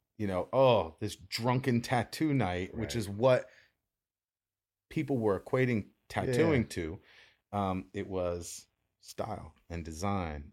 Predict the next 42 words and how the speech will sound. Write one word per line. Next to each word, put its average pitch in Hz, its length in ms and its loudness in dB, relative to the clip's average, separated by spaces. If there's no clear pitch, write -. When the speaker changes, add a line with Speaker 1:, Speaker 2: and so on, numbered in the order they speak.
Speaker 1:
and 80 240 -8
unique 98 380 -2
and 85 60 -12
Speaker 2:
Yeah, - 20 -12
I - 20 -14
Speaker 1:
expression 104 560 -2
Speaker 2:
think 151 120 2
that 107 120 -2
picture 123 200 -2
with 104 80 2
the 110 40 -4
gun 110 80 2
Speaker 1:
and 104 60 2
Speaker 2:
was, 95 100 -4
like, 92 120 -4
Vogue 95 340 2
or 82 40 -4
something 73 240 -12
like 71 140 -12
that, 67 160 -12
right? 87 300 -12
Or 98 40 -8
Speaker 1:
all 90 40 -12
Speaker 2:
something, 80 320 -10
yeah. 82 140 -10
Speaker 1:
over. 82 200 -16
Yeah, 95 200 -2
Speaker 2:
Yeah. 82 40 -2
Speaker 1:
you 92 140 -6
name 87 340 -6
it. 76 120 -16
Yeah, 98 140 -8
I 107 120 -4
could, - 240 -10
I 113 80 -2
would 131 200 -2
think - 440 -8
that, 87 200 -4
uh, 85 140 -8
I, - 100 -10
I - 60 -12
mean, 95 260 -8